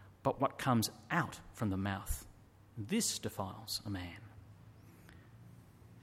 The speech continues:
When the disciples came out and told him,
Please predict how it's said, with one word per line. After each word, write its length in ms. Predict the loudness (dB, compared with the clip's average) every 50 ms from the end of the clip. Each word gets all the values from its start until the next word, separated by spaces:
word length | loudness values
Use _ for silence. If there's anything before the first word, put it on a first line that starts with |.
| -20 -20 -20 -20 -2 4
When 120 | 6 6
the 80 | 8 8
disciples 500 | 6 8 10 10 10 10 10 6 2 2
came 320 | 4 8 10 10 12 10
out 240 | 10 10 8 8 8
and 160 | 6 4 4
told 280 | 6 4 6 6 6 6
him, 320 | 4 4 6 6 4 2